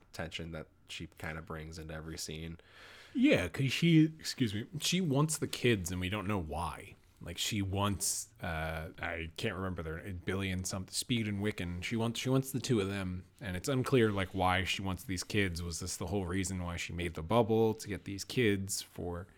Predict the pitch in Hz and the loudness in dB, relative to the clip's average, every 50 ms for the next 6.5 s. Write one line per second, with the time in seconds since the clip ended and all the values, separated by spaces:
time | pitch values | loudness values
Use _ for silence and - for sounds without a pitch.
0 | - - - - - - - - - - - - - - - - - 139 120 110 | -20 -20 -20 -20 -20 -20 -20 -20 -20 -20 -18 -18 -14 -8 -4 0 2 2 4 4
1 | 107 104 - - - 117 113 107 107 110 113 120 120 113 - - - - - - | 2 2 0 0 0 2 2 2 4 4 2 2 0 -2 -4 -10 -14 -20 -20 -20
2 | - - - - - 104 95 90 87 85 85 82 82 82 90 - - - - - | -20 -20 -20 -14 -8 -4 0 0 2 2 0 -2 -4 -6 -8 -12 -14 -20 -20 -20
3 | - - - - - - - - 117 123 147 165 156 - 123 117 107 127 151 147 | -20 -20 -20 -20 -20 -12 -6 0 4 6 6 6 6 4 2 2 4 6 6 6
4 | 127 110 92 85 82 85 90 92 113 131 - - 92 92 110 - 175 196 190 180 | 4 4 0 -4 -4 -6 -4 -4 -4 -4 -4 -4 -6 -6 -2 0 2 4 4 6
5 | 170 139 107 95 92 87 - - - 120 92 78 - - - - - - - - | 6 6 6 6 4 2 -2 -2 -4 -4 -4 -6 -8 -10 -12 -14 -14 -14 -14 -14
6 | - - - - 95 85 80 - 85 82 | -14 -8 -4 -4 -4 -4 -4 -6 -6 -8